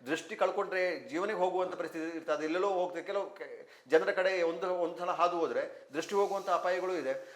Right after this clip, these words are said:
ಅದರೊಂದಿಗೆ ಪ್ರಾಣಿ ಪಕ್ಷಿಗಳಿಗೂ ಸಹ ತೊಂದರೆನೇ. ನೀವು ದಸರಾ ಸಂದರ್ಭದಲ್ಲಿ ಅಥವಾ ಈ ದ್ವ-, ರಾತ್ರಿ ಸಂದರ್ಭದಲ್ಲಿ ಇಡೀ ಪ್ರಾಣಿ ಪಕ್ಷಿಗಳು, ಪಕ್ಷಿಗಳು ಹಾರಾಡ್ತಿರೋದನ್ನು ನಾವು ಗಮನಿಸ್ಬೋದು. ಅವ್ರು ಡಿಸ್ಟರ್ಬ್ ಆಗಿರ್ತದೆ.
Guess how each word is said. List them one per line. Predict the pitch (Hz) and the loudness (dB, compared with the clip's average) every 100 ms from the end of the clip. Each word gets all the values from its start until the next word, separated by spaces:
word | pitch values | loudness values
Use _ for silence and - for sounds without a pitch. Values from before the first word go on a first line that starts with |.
| - | 0
ಅದರೊಂದಿಗೆ | 165 202 208 202 208 202 - - | 0 2 -2 0 0 0 -8 -10
ಪ್ರಾಣಿ | - 170 208 | -2 0 0
ಪಕ್ಷಿಗಳಿಗೂ | 196 - 196 190 190 | -6 -6 -6 -6 -6
ಸಹ | 202 214 | -4 -4
ತೊಂದರೆನೇ. | 214 156 151 139 143 | -4 -4 -4 -6 -6
ನೀವು | 170 165 156 | -4 -4 -2
ದಸರಾ | - 175 170 | -2 0 -2
ಸಂದರ್ಭದಲ್ಲಿ | 165 156 151 156 151 | -2 -4 -2 -4 -2
ಅಥವಾ | 151 151 151 147 151 - - | -2 0 2 2 -2 -14 -10
ಈ | 147 151 143 135 | -4 -2 -2 -4
ದ್ವ-, | 127 135 131 127 131 135 | 0 4 6 4 0 2
ರಾತ್ರಿ | 143 151 160 147 143 139 | 0 2 -4 -4 -6 -8
ಸಂದರ್ಭದಲ್ಲಿ | 139 143 135 123 131 | -6 -4 -4 -4 -4
ಇಡೀ | 135 180 | -6 -6
ಪ್ರಾಣಿ | 196 160 156 156 | 0 2 2 0
ಪಕ್ಷಿಗಳು, | 156 - 160 147 143 143 | -6 -2 -2 2 0 0
ಪಕ್ಷಿಗಳು | 139 180 165 113 110 - - - | -2 -2 0 0 -4 -12 -18 0
ಹಾರಾಡ್ತಿರೋದನ್ನು | 131 160 185 175 165 160 165 | 6 8 8 6 0 0 2
ನಾವು | 147 | 0
ಗಮನಿಸ್ಬೋದು. | 139 143 131 127 | 2 -4 -4 -2
ಅವ್ರು | 135 135 | -2 0
ಡಿಸ್ಟರ್ಬ್ | 151 202 165 | 0 4 6
ಆಗಿರ್ತದೆ. | 139 120 113 98 - | 4 0 -6 -8 -8